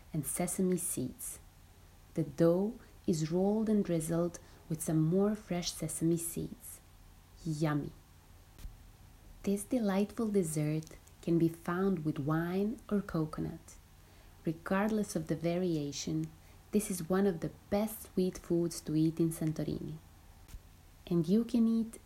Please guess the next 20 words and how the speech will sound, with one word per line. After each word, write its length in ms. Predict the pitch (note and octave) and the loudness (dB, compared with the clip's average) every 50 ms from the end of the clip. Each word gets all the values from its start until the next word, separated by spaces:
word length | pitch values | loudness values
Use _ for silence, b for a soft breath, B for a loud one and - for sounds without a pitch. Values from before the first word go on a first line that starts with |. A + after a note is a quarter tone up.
| - | -6
as 220 | - F3+ D#3+ - - | -4 -4 -2 2 4
much 320 | F#3+ G3+ G#3+ G#3+ - - | 4 4 4 4 2 0
as 160 | A3+ G3+ G3 | 0 2 4
you 80 | G3+ G3 | 4 2
want 540 | F3 F3 E3+ C#3+ C#3 D3 D3+ - - - - - - - - | 4 2 0 0 0 -2 -6 -6 -10 -14 -16 -18 -14 -6 -2
with 140 | E3+ D#3+ E3+ | -2 2 2
not 200 | E3 E3 D#3+ - | 2 2 0 -2
a 40 | D#3 | -2
single 540 | - - - - A3 A3 A3+ A3+ A#3 A#3 A#3 | -4 -2 0 2 2 4 4 2 2 2 2
regret, 640 | A#3 G#3+ F#3+ F#3 E3+ D3+ C#3 - - - - - - - - B B B B B B B B B B | 2 2 2 2 0 -2 -2 -4 -10 -14 -16 -16 -20 -20 -20 B B B B B B B B B B
because 340 | D#3 D#3 - E3 D#3+ D#3 D#3+ | -6 -4 -2 0 -2 0 2
these 300 | - E3 E3 D#3+ - D#3 | 2 4 4 4 2 2
little 340 | D#3 D#3 D#3+ - C#3 C#3 - - - - | 2 2 0 -2 -4 -4 -6 -4 2 4
balls 420 | F#3 G3 G3+ A3+ B3 B3+ B3 - | 4 4 4 4 0 -2 -2 -2
of 120 | C4 B3 | -4 -4
happiness 760 | - - F#3+ F3+ F3 - - F#3 F#3 G3 G#3+ G#3+ - - - - - - - - - - - - | -4 -4 -4 -4 -2 0 0 0 2 0 0 -2 -4 -8 -10 -14 -20 -20 -20 -20 -20 -16 -10 -6
are 120 | E3 E3 | -2 0
nutritious 960 | D#3+ D#3 D#3+ D#3 - - - A3+ A#3 A3+ - - B3+ B3+ B3+ - - - - - - - - - | 0 0 0 -2 -4 -6 -2 0 0 0 0 0 0 0 0 -2 -6 -18 -20 -20 -20 -20 -10 -4
and 120 | E3+ D#3+ | 0 0
extremely 720 | D#3+ D#3 - - - - - A3 A3 A3+ A#3 A3+ A#3 A#3 | 0 0 -2 -4 -4 0 2 4 6 6 6 4 4 4